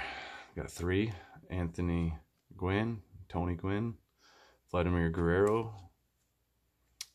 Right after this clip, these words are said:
and Travis Demir-, Demiri Wright, rookie. So yeah, that was a pretty nice one. I'll take the, uh, Gavin Lux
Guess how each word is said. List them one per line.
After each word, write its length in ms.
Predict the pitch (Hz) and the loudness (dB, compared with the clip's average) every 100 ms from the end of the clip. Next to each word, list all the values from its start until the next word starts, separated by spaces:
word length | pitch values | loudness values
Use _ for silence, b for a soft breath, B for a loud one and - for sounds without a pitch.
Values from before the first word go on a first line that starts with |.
| _ | _
and 380 | 76 76 65 - | -8 -6 -6 -8
Travis 420 | - 82 82 80 | -2 0 0 -2
Demir-, 460 | - 82 85 80 - _ _ 67 | -4 -2 0 0 -4 _ _ -8
Demiri 600 | 80 85 90 87 78 73 - | 0 2 2 2 0 -2 -6
Wright, 400 | 76 82 78 80 - - - _ _ _ _ _ | -4 -2 -2 -6 -12 -20 -20 _ _ _ _ _
rookie. 440 | 78 78 - - 73 _ _ b b b b b b b b b b - _ _ _ _ _ _ _ _ _ - - _ _ _ _ b b b b | -6 -6 -6 -16 -18 _ _ b b b b b b b b b b -20 _ _ _ _ _ _ _ _ _ -20 -20 _ _ _ _ b b b b
So 140 | - | 4
yeah, 140 | 104 131 | 8 10
that 140 | 123 | 12
was 160 | 135 110 | 8 6
a 40 | |
pretty 240 | 98 127 101 | 2 4 4
nice 300 | 98 98 113 | 4 2 2
one. 240 | 113 127 B B B B B _ _ _ _ _ _ | 2 0 B B B B B _ _ _ _ _ _
I'll 480 | - - - _ 82 | -8 -8 -20 _ -8
take 300 | - 101 101 | 2 2 2
the, 320 | 101 95 90 | 0 2 4
uh, 260 | 87 82 80 73 - - _ - | 4 4 2 -2 -10 -20 _ -2
Gavin 400 | 98 101 92 92 | 2 4 2 4
Lux 640 | 104 113 117 - - - | 6 6 2 -4 -6 -6